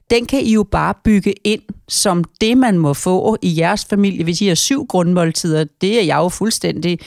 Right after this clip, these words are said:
øh, det er jo jer, der bestemmer det, og tænker, jamen, øh,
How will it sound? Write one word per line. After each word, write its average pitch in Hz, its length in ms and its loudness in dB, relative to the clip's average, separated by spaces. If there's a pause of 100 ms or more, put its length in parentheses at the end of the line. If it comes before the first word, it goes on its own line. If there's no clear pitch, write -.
(240)
øh, 175 60 -4
det 165 180 -4
er 202 40 -2
jo 208 60 -2
jer, 175 160 2
der 247 80 0
bestemmer 160 400 -2
det, 180 260 0
og - 100 -4
tænker, 165 340 0 (340)
jamen, 165 320 0
øh, 151 60 2